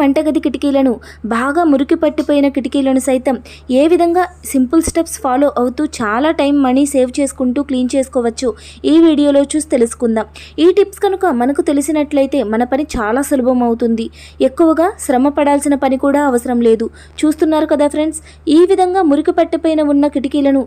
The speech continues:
ఇంకా బాగా మురికి పట్టిపోయి ఉన్న కిటికీలనైనా సరే ఈ సింపుల్ స్టెప్స్ ఫాలో అయ్యి క్లీన్ చేసుకోవచ్చు. ఇక వీడియోలోకి వెళ్లే ముందు, మీరు మా ఛానల్ కనుక ఫస్ట్ టైమ్ చూస్తున్నట్లయితే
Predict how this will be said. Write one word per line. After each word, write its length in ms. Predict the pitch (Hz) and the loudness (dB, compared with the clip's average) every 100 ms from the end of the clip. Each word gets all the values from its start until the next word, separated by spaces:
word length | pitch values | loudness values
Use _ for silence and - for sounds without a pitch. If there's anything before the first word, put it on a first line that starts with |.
| 220 | 0
ఇంకా 280 | 240 262 349 302 226 | 0 0 0 0 -2
బాగా 280 | 226 277 320 269 | -2 0 2 2
మురికి 220 | 269 320 302 | 0 -2 -2
పట్టిపోయి 340 | 302 294 285 269 | -2 0 0 0
ఉన్న 100 | 269 262 | 0 -4
కిటికీలనైనా 640 | 247 285 269 254 247 269 262 | -4 -2 0 0 0 -2 0
సరే 160 | 233 208 - - 294 | -2 -2 -12 -4 2
ఈ 40 | 359 381 | 4 2
సింపుల్ 240 | 330 349 - | 0 -2 -2
స్టెప్స్ 260 | 339 - 302 | -6 -4 -2
ఫాలో 220 | 254 277 269 | 2 2 4
అయ్యి 140 | 330 330 | 2 0
క్లీన్ 200 | 269 254 | 0 0
చేసుకోవచ్చు. 360 | 254 - 240 220 220 233 - - - 294 | -2 0 0 0 -4 -10 -10 -20 -6 -2
ఇక 120 | 330 403 240 | 2 2 2
వీడియోలోకి 460 | 247 294 311 320 294 | 2 2 2 2 2
వెళ్లే 220 | 240 247 254 | 2 2 0
ముందు, 240 | 247 247 220 - - - - | 0 0 -2 -6 -20 -10 0
మీరు 220 | 269 330 381 285 | 2 4 4 2
మా 100 | 254 - | 2 0
ఛానల్ 320 | 349 359 359 | 0 2 2
కనుక 200 | 330 302 302 | 0 0 0
ఫస్ట్ 180 | 262 - | -2 -2
టైమ్ 120 | 302 285 | -2 -2
చూస్తున్నట్లయితే 600 | 277 277 254 247 262 | -4 -2 -2 -2 -2